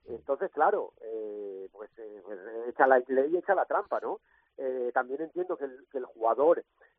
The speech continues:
eh, si es nacido en Baracaldo, si tiene sentimiento por Athletic Club, claro, el Villarreal lo pescó, creo, con,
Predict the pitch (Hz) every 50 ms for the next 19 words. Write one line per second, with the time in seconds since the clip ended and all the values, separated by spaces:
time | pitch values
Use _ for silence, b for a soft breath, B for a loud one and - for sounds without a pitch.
0 | b - - 127 127 120 120 117 117 - _ - 123 110 113 120 117 - 139 131
1 | - - 139 139 139 139 135 127 131 131 143 160 170 160 120 107 90 - _ _
2 | _ _ _ _ _ _ _ - 143 131 - 127 127 135 127 - 143 123 131 135
3 | 131 139 135 139 127 - 139 135 127 131 127 - 131 - - 180 190 165 120 _
4 | _ - 110 131 156 156 139 123 123 123 120 131 - 120 120 123 135 147 147 -
5 | 160 170 - 170 - - 160 151 147 - 147 143 139